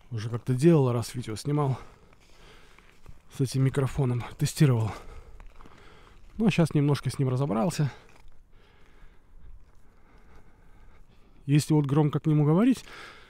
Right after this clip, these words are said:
то вот тогда звук такой немножко искажается хлопками такими. А вообще его можно, он подключается прямо к микрофону, к гнезду. И получается, можно к себе развернуть, а можно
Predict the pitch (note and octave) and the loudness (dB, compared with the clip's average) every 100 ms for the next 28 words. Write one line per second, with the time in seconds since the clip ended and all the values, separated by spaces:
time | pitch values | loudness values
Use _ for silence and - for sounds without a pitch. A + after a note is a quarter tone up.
0 | - - - - - - A#2+ B2 C3+ C#3+ | -20 -20 -20 -20 -16 -4 -2 0 0 0
1 | A#2 C#3+ A#2+ - G#2 F2+ - - - - | 0 0 -2 -2 -4 -6 -14 -20 -20 -20
2 | - - - - - - B2+ B2+ - B2 | -20 -20 -20 -20 -10 -2 0 2 0 0
3 | D3 C3+ C#3 A#2 - G2+ - C#3 B2 C3+ | 2 6 6 4 0 -8 -4 -2 0 -2
4 | A#2 - A2+ G#2+ - - - - - - | -2 -4 -4 -6 -8 -20 -20 -20 -20 -20
5 | - - - - - - - - - - | -20 -20 -20 -20 -20 -20 -20 -20 -20 -20
6 | - - - - - - - - - - | -20 -20 -20 -20 -20 -20 -20 -20 -18 -2
7 | A#2+ - G#3 F#3+ F#3 F3+ E3 E3+ D3 A2 | 2 10 12 12 12 12 12 10 10 4
8 | - - - - - - - - D3+ D#3 | -8 -14 -16 -18 -20 -20 -20 -4 2 2
9 | C#3+ - E3+ D3+ D#3+ E3 D#3 E3 D3+ E3 | 4 8 8 8 4 4 4 0 -2 0
10 | A3+ F#3+ A#2 - - C#3 D#3 D3+ C#3 C3 | 2 2 0 -6 -10 0 2 2 2 0
11 | F#2 - - - - - _ _ _ _ | 0 -8 -20 -20 -20 -20 _ _ _ _
12 | - - _ _ _ _ _ _ - C3 | -20 -20 _ _ _ _ _ _ -10 -4
13 | C3 B2+ C#3+ C#3+ C#3+ B2+ C3+ - F#3 B3 | -2 -2 -2 0 0 0 -4 -4 -2 0
14 | E3 A#2+ A2 G#2+ A2 A#2+ E3 D#3 | 0 0 -2 -6 -6 -6 -4 -4